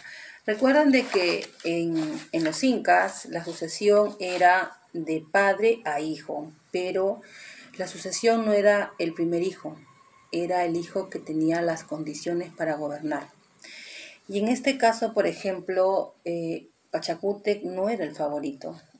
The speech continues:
El favorito era un príncipe llamado Hatun Topa, ¿no? Eh, perdón, el príncipe era <laughs> el inca Burco, pero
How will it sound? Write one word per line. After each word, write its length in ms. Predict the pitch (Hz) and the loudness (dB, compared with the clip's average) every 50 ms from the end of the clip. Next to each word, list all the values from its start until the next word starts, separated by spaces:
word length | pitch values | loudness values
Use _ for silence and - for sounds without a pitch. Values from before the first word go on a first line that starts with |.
| _ - | _ -10
El 160 | 170 170 165 | -8 -8 -8
favorito 480 | - - 170 156 156 156 170 165 175 170 | -8 -8 -6 -4 -4 -4 -4 -4 -4 -4
era 100 | 165 170 | -2 -2
un 120 | 175 170 | -4 -4
príncipe 720 | 170 214 240 247 - - - 165 160 - - 160 160 160 | -2 0 0 0 -2 -4 -8 -10 -8 -6 -6 -4 -4 -2
llamado 840 | 160 160 156 156 160 170 180 175 175 165 156 156 160 180 311 302 - - - - - - - - - - | -2 -2 -4 -4 -4 -4 -2 0 0 0 0 0 0 -2 -2 -4 -8 -16 -20 -20 -20 -20 -20 -20 -8 -2
Hatun 380 | - 202 202 - 202 196 196 - | -2 -2 0 -2 -4 -8 -4 -2
Topa, 460 | 254 269 262 - 185 160 160 160 - _ - - - - | -2 -2 0 0 0 0 -2 -4 -12 _ -20 -20 -14 -10
¿no? 340 | 175 170 180 208 262 277 - _ _ - - - - - - - - _ _ _ - | -8 -8 -6 -6 -8 -10 -14 _ _ -20 -20 -20 -20 -20 -20 -20 -20 _ _ _ -8
Eh, 580 | 175 180 175 170 170 165 170 165 165 165 165 - - - _ _ _ _ _ _ _ _ _ _ _ _ _ - - - | -6 -4 -4 -4 -4 -4 -6 -8 -8 -10 -12 -14 -16 -18 _ _ _ _ _ _ _ _ _ _ _ _ _ -18 -8 -6
perdón, 340 | 190 175 160 170 160 156 | -6 -4 -2 0 0 0
el 100 | 160 160 | 0 -2
príncipe 420 | 160 - 185 190 - 208 - - 180 | -4 -6 -8 -8 -10 -8 -4 -4 -4
era 100 | 180 175 - - | -2 -4 -4 -4
<laughs> 140 | 208 196 - | -6 -6 -4
el 200 | - 170 165 170 | -2 -2 -2 -4
inca 260 | 180 180 175 - 156 | -6 -4 0 0 0
Burco, 320 | 151 156 151 156 - 170 - | 2 0 -2 -4 -6 -6 -2
pero 200 | 196 190 180 | 0 2 0